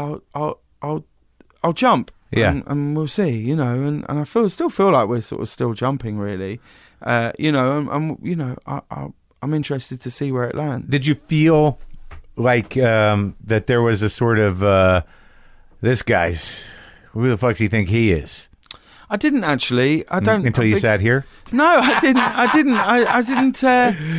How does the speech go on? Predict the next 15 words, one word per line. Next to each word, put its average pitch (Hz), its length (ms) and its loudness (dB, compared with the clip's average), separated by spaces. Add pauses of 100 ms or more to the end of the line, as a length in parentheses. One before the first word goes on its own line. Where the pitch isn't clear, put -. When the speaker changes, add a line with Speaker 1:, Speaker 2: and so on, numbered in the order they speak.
(220)
Speaker 1:
because 277 360 0
I, 285 120 2 (120)
I, 254 160 2 (120)
I 254 40 4
guess 285 240 -2
I 311 80 0
never 226 280 4
really 196 160 4
saw 180 260 2
it 165 100 4
as 151 120 -2
that 151 200 -2
sort 151 280 -4
of 139 100 -12
slot. - 680 -4